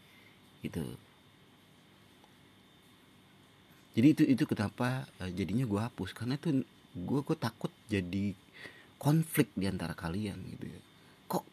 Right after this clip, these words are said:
kalian selama ini dengerin vlog gua gitu ya, nggak menuntut macem-macem kok. Gua, gua, gua, gua, gua, gua lihat gitu ya. Ya, eh, itu kan, eh, hasil dari pengumpulan informasi Bang Robi.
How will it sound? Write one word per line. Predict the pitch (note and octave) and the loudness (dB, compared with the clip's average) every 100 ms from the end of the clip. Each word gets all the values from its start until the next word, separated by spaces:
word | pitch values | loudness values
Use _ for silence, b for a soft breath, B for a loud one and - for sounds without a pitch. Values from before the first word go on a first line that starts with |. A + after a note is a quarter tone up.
| - - | -4 2
kalian | C#3 E3 B3 | 4 4 2
selama | - D3+ A#2+ F#2 | 2 6 6 6
ini | F#2+ A2+ E4 - - - - - - - | 4 4 2 -2 -10 -20 -20 -20 -20 -4
dengerin | A2 A2+ A2 G#2 G#2 G#2+ G#2 G#2 G#2+ | 2 6 6 6 6 4 2 0 -2
vlog | - A#2 - | -2 -2 0
gua | F#2 E2+ A#2 | 0 4 2
gitu | F2+ D#2 F2+ | 2 -2 -4
ya, | - - B B B B | -6 -16 B B B B
nggak | A2 B2+ A2+ | 6 8 10
menuntut | C3 C3+ C3+ - | 12 12 10 6
macem-macem | C#3 C3+ D#3 C#3 F2+ D3 E3 | 0 2 0 0 0 -2 -4
kok. | F3+ F3+ - - | -4 -10 -12 -18
Gua, | - A2 | -4 0
gua, | A2 G#2 A#2+ | 2 2 2
gua, | G2+ A2 G2+ | 4 4 4
gua, | A2 | 2
gua, | G2 G#2+ G2+ | 2 2 2
gua | G2+ | 4
lihat | G2+ G2+ C3 | 4 2 0
gitu | - E2+ F2 | -4 -4 -4
ya. | G2+ - B B B B B B B B - - F2+ | -8 -18 B B B B B B B B -20 -14 -8
Ya, | E2+ E2 | -6 -6
eh, | - - - | -8 -10 -8
itu | E2+ - | 0 2
kan, | D3+ | 2
eh, | - G#2 F#2+ F#2+ E2+ E2+ F2 F#2+ B B B - | 0 -2 0 -2 -4 -6 -6 -10 B B B -4
hasil | G#2 G#2 - A2 G#2 | -2 0 4 4 4
dari | F2 D#2+ E2 E2+ G2+ - B B B - | 2 -2 -4 -2 -4 -4 B B B -6
pengumpulan | G2 G2 F2 F#2 F2 | 0 2 2 2 2
informasi | F#2 G2 F2+ E2+ F2+ | 0 0 -2 -2 -2
Bang | E2 D#2 | -4 0
Robi. | G2+ A#2 F#2 | 2 2 2